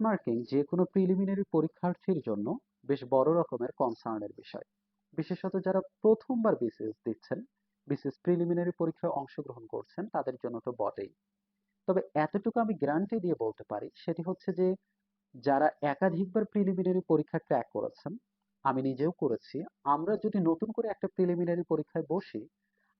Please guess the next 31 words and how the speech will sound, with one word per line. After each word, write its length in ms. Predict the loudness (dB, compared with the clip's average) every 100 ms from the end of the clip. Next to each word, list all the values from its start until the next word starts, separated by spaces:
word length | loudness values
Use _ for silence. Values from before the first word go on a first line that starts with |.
| 2
আমাদের 240 | 2 2 0
ক্ষেত্রে 340 | -2 0 0
প্রথম 500 | 2 2 2 0 0
যে 120 | -2
চিন্তাটা 500 | -2 -2 -2 -2 0
আসে 220 | -2 -4
সেটা 240 | -8 -4 -6
হচ্ছে 180 | -6 -6
নেগেটিভ 440 | -4 -2 -2 -2 -4
মার্কিংকে 440 | -6 -8 -10 -8 -6
কিভাবে 280 | -6 -4 -6 -2
কমিয়ে 320 | -2 -2 -4
আনা 180 | -6 -8 -10
যায়। 140 | -14 _ _ _ _ _ _ _ _
ঠিক 160 | 0 0 0 _
এই 160 | 2 4
কারণে 420 | 2 0 -2 -4 -2
আমরা 240 | 0 2 2
আজকে 240 | 0 -2
এই 260 | 2 2 0
গুরুত্বপূর্ণ 580 | -4 -4 -6 -2 2 2
ভিডিওটি 440 | 0 -2 -2 -2 -4
করছি 420 | -4 -4 -6 -6 -12 _ _ _ _ 0
এবং 220 | 2 4
আমি 240 | 2 4 2
আপনাদের 360 | 2 -2 -4 -2
সাথে 260 | -2 0 -4
আছি 180 | -2
আবুল 240 | -2 0 0
আজ 100 | -2
সম্রাট। 440 | -4 -4 -2 -6